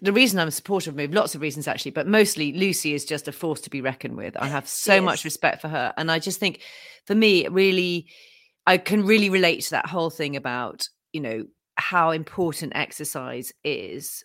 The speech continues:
Speaker 1: how important moving is actually, and it doesn't
Speaker 2: Yeah.
Speaker 1: have to be, you know, doing a triathlon, does it? Like, you've told me you do,
Speaker 2: Absolutely
Speaker 1: you,
Speaker 2: not, no.
Speaker 1: when you were being treatment, doing exercises from your chair, how important that is for your psychological well-being.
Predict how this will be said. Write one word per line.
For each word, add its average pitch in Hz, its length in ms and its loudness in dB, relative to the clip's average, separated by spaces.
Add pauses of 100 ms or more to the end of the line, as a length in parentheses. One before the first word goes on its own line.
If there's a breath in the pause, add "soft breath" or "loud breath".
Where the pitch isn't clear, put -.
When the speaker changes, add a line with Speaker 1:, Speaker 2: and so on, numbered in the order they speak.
(100)
Speaker 1:
how 202 300 2
important 185 460 0
moving 240 640 2
is 120 180 -4
actually, - 380 -6
and 196 100 -2
it - 60 -10
doesn't 202 220 0
Speaker 2:
Yeah. - 20 -4
Speaker 1:
have 180 200 -8
to 170 80 -14
be, 175 280 -2
you 139 180 -8
know, 131 160 -4
doing 143 300 -4
a 135 60 -6
triathlon, 180 500 -4
does 165 180 -2
it? - 120 -6
Like, 139 140 -2
you've 170 220 -4
told 160 220 -4
me 151 80 -4
you 147 160 -2
do, 143 200 -4
Speaker 2:
Absolutely 170 360 -8
Speaker 1:
you, 165 120 2
Speaker 2:
not, - 100 -6
no. - 100 -8
Speaker 1:
when 175 200 0
you 160 80 -2
were 160 60 0
being 156 220 -2
treatment, 156 340 -6
doing 160 200 0
exercises 160 580 -4
from 170 160 -8
your 160 160 -6
chair, 180 460 -2 (500 loud breath)
how 208 140 2
important 214 420 0
that 190 180 0
is 165 400 0
for 175 100 -6
your 156 340 -2 (280 soft breath)
psychological 165 1000 -2 (220 soft breath)
well-being. 147 760 0